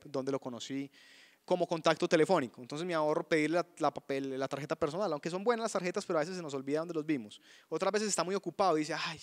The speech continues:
yo necesito hablar con esta persona", pero entonces le tomo la foto, me llevo el contacto y después lo, lo, lo llamo. Y el grande va a permitir conocer su estado en línea. Él va a tener un perfil público donde las personas van a poder mirar los productos que él previamente subió, la información de contacto, con quién me debo contactar si quiero hacer negocios,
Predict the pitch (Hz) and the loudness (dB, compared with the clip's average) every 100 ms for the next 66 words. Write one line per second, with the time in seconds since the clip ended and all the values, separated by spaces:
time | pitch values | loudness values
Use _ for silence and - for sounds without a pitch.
0 | - 151 170 180 180 185 175 175 143 190 | -10 -8 -6 -6 -6 -6 -6 -6 -6 -6
1 | 170 143 135 151 165 151 175 147 208 - | -6 -8 -6 -4 -4 -2 -2 0 -2 -2
2 | 156 143 170 151 - 180 - 147 - 135 | -2 0 0 -4 -8 -8 -4 -6 -6 -8
3 | 127 - - - _ 143 156 156 156 151 | -8 -12 -20 -20 _ -4 -4 -2 -4 -2
4 | 160 151 127 101 - _ _ _ _ _ | -4 -2 -4 -6 -18 _ _ _ _ _
5 | _ _ _ - - - - - - 226 | _ _ _ -16 -16 -18 -20 -20 0 2
6 | 269 277 233 208 - 208 196 175 202 190 | 4 4 6 6 4 2 -2 -4 -4 -2
7 | 175 - 185 - 180 180 247 220 127 - | -2 -2 -2 2 2 2 0 -4 -8 -14
8 | - 160 175 185 190 196 190 185 185 - | -8 -2 0 0 0 0 -2 -4 -6 -4
9 | 208 180 180 202 - _ - 147 139 139 | -4 -4 -8 -12 -14 _ -6 -2 0 0
10 | - 143 143 156 165 165 143 131 147 156 | -2 -6 -4 -2 -2 2 2 2 2 -2
11 | 156 156 - 135 131 131 160 151 - 151 | -2 -4 0 0 2 0 -2 -2 0 0
12 | 147 139 160 185 190 175 170 165 143 131 | 0 -4 -6 -4 0 2 2 2 -2 -4
13 | 123 123 143 170 170 170 151 160 - 139 | -6 -8 -10 -10 -6 -4 -4 -8 -10 -8
14 | - 143 143 151 151 143 131 - 131 139 | -4 -4 -2 -2 -2 -4 -6 -6 -8 -2
15 | 151 147 160 175 190 160 156 - | -2 0 -4 0 2 2 -2 -8